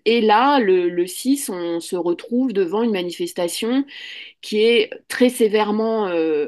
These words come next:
attaquée, euh, il n'y a pas vraiment d'autres mots par la police spéciale de Tuzla. Et alors, en plus, Tuzla n'a pas une tradition,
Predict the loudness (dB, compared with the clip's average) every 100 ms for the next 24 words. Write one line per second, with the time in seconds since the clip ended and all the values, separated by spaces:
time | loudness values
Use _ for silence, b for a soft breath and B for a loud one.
0 | -2 -4 -2 -6 -2 0 0 0 -2 -6
1 | -8 -10 -10 -12 -18 _ -4 -2 0 -2
2 | -4 -6 -2 -2 0 -2 0 0 0 0
3 | -2 -2 -4 -6 -6 -6 -4 -4 -4 -6
4 | -6 -2 0 0 0 0 -2 -6 -2 -2
5 | -2 -8 -2 2 2 2 0 0 0 -2
6 | -6 -8 -8 -8 -2 0 0